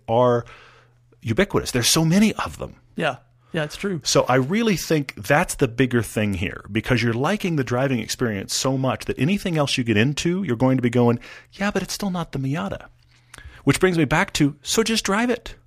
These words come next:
Speaker 1: Just, just get in and go and, and drive and enjoy and be.
Speaker 2: Yeah,
Speaker 1: And
Speaker 2: yeah.
Speaker 1: if you, and if you are worried about, uh, bad weather, then buy yourself the Miata hardtop. They're out there.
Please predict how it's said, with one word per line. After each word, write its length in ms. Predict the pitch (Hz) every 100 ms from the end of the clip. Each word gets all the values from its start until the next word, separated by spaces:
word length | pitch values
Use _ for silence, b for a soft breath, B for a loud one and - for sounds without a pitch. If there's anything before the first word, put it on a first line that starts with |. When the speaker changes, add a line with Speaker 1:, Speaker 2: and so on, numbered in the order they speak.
| _ -
Speaker 1:
Just, 320 | - 220 - -
just 260 | 220 214
get 180 | - 208
in 140 | 208 208
and 100 | 196
go 280 | 196 214
and, 160 | 226 202
and 160 | 190 180
drive 280 | 185 202 214
and 120 | 208
enjoy 320 | 202 185 196
and 120 | 180
be. 380 | 185 208 143 - _ _ _ -
Speaker 2:
Yeah, 220 | 208 254 -
Speaker 1:
And 140 | - 170
Speaker 2:
yeah. 40 |
Speaker 1:
if 100 | 156
you, 120 | 180 -
and 100 | 160
if 120 | 165
you 120 | 175 -
are 100 | 151
worried 240 | 190 226
about, 420 | 185 165 - - -
uh, 160 | 139 131
bad 300 | 131 135 127
weather, 360 | 78 90 - - B B B
then 140 | 170 151
buy 160 | 131
yourself 460 | 175 185 - 160 147
the 80 | 151
Miata 320 | 135 120 135
hardtop. 540 | - 78 82 - 107 -
They're 180 | 87
out 220 | - 73 -
there. 320 | - 170